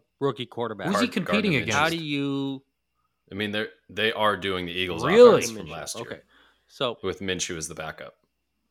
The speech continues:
Speaker 2: Wow, I'm surprised he beat out Gardner.
Speaker 3: It's probably
Speaker 2: Maybe he didn't beat
Speaker 3: preordained.
Speaker 2: out him, though. Probably didn't.
Speaker 1: So when I think about stuff like this, stuff like this, I feel like, all right, so if I'm thrown to the wolves, um, my, in my rookie year,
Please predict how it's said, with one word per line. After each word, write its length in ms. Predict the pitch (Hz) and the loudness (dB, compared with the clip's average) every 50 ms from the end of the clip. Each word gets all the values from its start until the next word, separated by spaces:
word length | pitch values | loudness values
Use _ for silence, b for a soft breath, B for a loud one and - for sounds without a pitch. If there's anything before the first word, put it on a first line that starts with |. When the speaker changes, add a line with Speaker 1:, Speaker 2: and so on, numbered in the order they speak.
| _ _ _ | _ _ _
Speaker 2:
Wow, 200 | 101 107 123 131 | -14 -8 -8 -8
I'm 80 | 117 | -8
surprised 500 | 101 - - - - 120 123 127 123 120 | -8 -12 -10 -4 -4 -2 -2 -2 -4 -4
he 80 | 135 131 | -8 -8
beat 320 | 110 - - 127 131 127 | -8 -8 -8 -6 -4 0
out 300 | 135 135 135 127 127 - _ | 0 0 0 -2 -4 -6 _
Gardner. 520 | 127 117 120 123 135 123 113 101 87 - _ | 2 4 4 4 2 0 -4 -10 -12 -12 _
Speaker 3:
It's 120 | - - | -16 -16
probably 360 | - - 143 135 131 110 113 101 | -4 -2 0 0 0 0 -4 -6
Speaker 2:
Maybe 100 | - - | -4 -6
he 140 | 117 110 | -4 -2
didn't 140 | 104 98 98 98 | 0 0 0 0
beat 60 | - | 0
Speaker 3:
preordained. 280 | 92 87 85 82 87 | -2 -2 -2 -4 -4
Speaker 2:
out 140 | 120 120 113 | -4 -4 -6
him, 180 | 101 98 92 95 | -6 -12 -16 -18
though. 140 | 98 92 90 _ _ _ _ - _ | -20 -20 -20 _ _ _ _ -20 _
Probably 200 | - 123 113 104 | -16 -14 -14 -14
didn't. 240 | 95 95 95 92 92 _ _ _ _ _ _ _ _ | -18 -18 -20 -20 -20 _ _ _ _ _ _ _ _
Speaker 1:
So 180 | - - 151 | -18 -8 -6
when 80 | 160 165 | -4 -4
I 40 | 156 | -4
think 200 | - - 208 247 | -4 -4 -6 -2
about 200 | 240 160 127 - | -2 -2 -2 -2
stuff 220 | - 147 131 - | -6 -8 -8 -8
like 200 | 120 113 104 _ | -10 -14 -14 _
this, 180 | - 104 92 _ _ _ - | -18 -20 -20 _ _ _ -20
stuff 320 | - - - 185 190 185 | -20 -8 -6 -6 -4 -4
like 240 | 220 208 190 - - | -6 -8 -8 -8 -8
this, 280 | - 147 143 135 - - - | -8 -8 -8 -8 -12 -18 -18
I 80 | 120 117 | -18 -18
feel 220 | - - 143 135 | -10 -8 -8 -6
like, 340 | 131 123 117 117 _ - - _ _ _ _ _ _ _ _ _ _ _ _ _ _ _ _ _ _ _ _ _ _ | -6 -6 -8 -10 _ -16 -20 _ _ _ _ _ _ _ _ _ _ _ _ _ _ _ _ _ _ _ _ _ _
all 60 | 131 | -16
right, 220 | 120 107 101 95 _ _ _ | -14 -14 -14 -16 _ _ _
so 220 | - - - 135 135 | -18 -12 -10 -8 -8
if 160 | 123 - - | -10 -8 -6
I'm 160 | 151 151 165 | -4 -4 -4
thrown 380 | 151 _ _ 156 156 156 156 151 | -6 _ _ -4 -2 -2 -2 -2
to 80 | 143 139 | -4 -8
the 80 | 131 123 | -10 -8
wolves, 460 | 113 117 120 120 120 110 - - - _ _ _ _ _ _ _ _ _ _ _ | -6 -6 -6 -6 -6 -8 -12 -16 -18 _ _ _ _ _ _ _ _ _ _ _
um, 460 | 120 110 104 104 104 101 98 98 - _ _ _ _ _ | -14 -12 -12 -12 -12 -12 -14 -16 -18 _ _ _ _ _
my, 160 | - 113 110 107 | -10 -8 -8 -8
in 260 | - 123 120 117 113 | -10 -10 -8 -8 -6
my 120 | 110 107 107 | -8 -8 -8
rookie 320 | 104 113 117 - - 123 | -10 -12 -12 -12 -12 -12
year, 380 | 117 110 104 101 98 98 95 | -10 -10 -10 -10 -10 -12 -16